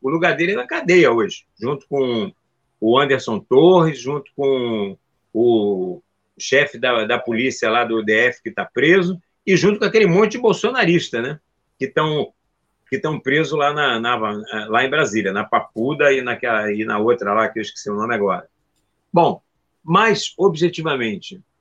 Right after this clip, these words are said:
você mesmo falou, a tradição brasileira é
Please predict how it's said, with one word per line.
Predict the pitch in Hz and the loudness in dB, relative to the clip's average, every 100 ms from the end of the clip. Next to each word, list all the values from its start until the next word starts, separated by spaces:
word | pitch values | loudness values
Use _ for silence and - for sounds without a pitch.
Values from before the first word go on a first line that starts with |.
| _ _ _ - | _ _ _ -4
você | 143 160 190 | -2 2 2
mesmo | 160 170 160 | 2 0 -2
falou, | 202 147 139 135 _ _ _ _ _ - | -4 -2 -2 -4 _ _ _ _ _ -4
a | - | -4
tradição | - 202 190 - - 220 214 | 0 0 -2 -6 -2 0 2
brasileira | 170 160 113 117 165 117 92 _ _ _ _ | 0 -2 -4 -2 -2 -2 -6 _ _ _ _
é | 151 165 | 2 2